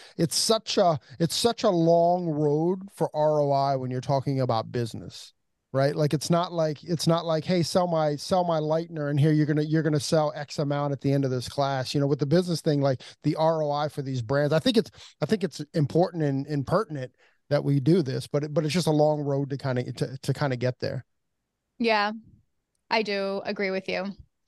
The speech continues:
Speaker 2: Working in corporate is so weird too. Like, I'm an entrepreneur.
Speaker 1: Yeah. Well, that's, and I think that that's it too. Like, it's, it's trying to take all these entrepreneur brains and, and, and systemizing 'em,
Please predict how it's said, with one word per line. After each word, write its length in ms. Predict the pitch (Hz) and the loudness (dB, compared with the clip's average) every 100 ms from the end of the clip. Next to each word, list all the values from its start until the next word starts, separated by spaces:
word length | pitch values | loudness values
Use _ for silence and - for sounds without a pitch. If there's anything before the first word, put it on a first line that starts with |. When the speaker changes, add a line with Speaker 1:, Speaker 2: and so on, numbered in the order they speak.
| - - - | -16 -16 -4
Speaker 2:
Working 320 | 220 269 392 427 | 0 0 0 -6
in 60 | 415 | -4
corporate 440 | - 311 240 233 | -2 0 0 0
is 140 | 214 - | -2 -4
so 540 | - - 220 196 190 | -6 -2 0 2 0
weird 600 | 185 180 175 165 165 180 | -2 -2 -2 -4 -6 -8
too. 440 | - 180 - 185 - 240 | -8 -6 -6 -10 -6 -2
Like, 140 | 226 | 0
I'm 160 | 220 247 | 0 0
an 80 | |
entrepreneur. 840 | 247 233 233 226 180 165 - - 196 _ _ _ _ | 0 -2 -4 -6 -6 -6 -8 -8 -12 _ _ _ _
Speaker 1:
Yeah. 220 | - 107 107 _ _ _ | -6 -4 -6 _ _ _
Well, 100 | 262 | 2
that's, 140 | 359 | 2
and 180 | 277 254 | 2 2
I 60 | 233 | 2
think 180 | 311 254 | 0 0
that 100 | 208 | 2
that's 240 | 220 - | 2 2
it 160 | 196 - | -2 0
too. 200 | 185 208 | 0 2
Like, 220 | 160 147 | 2 0
it's, 140 | 143 - | -6 -6
it's 180 | 151 | -6
trying 300 | - 175 175 | -2 0 0
to 80 | 170 | -2
take 240 | 147 165 147 | -2 0 0
all 120 | 147 | 0
these 180 | 147 151 | -2 -2
entrepreneur 520 | 147 139 147 143 135 | -4 -4 0 0 0
brains 680 | 117 131 143 139 131 123 120 | 0 0 0 0 0 -2 -4
and, 480 | 123 123 120 123 | -4 0 0 -2
and, 320 | 131 127 123 131 | -2 -4 -4 -2
and 340 | 127 120 123 | -2 0 -2
systemizing 880 | - 160 - 151 120 123 120 123 123 | -2 -2 0 0 0 -2 -4 -4 -2
'em, 180 | 120 | -2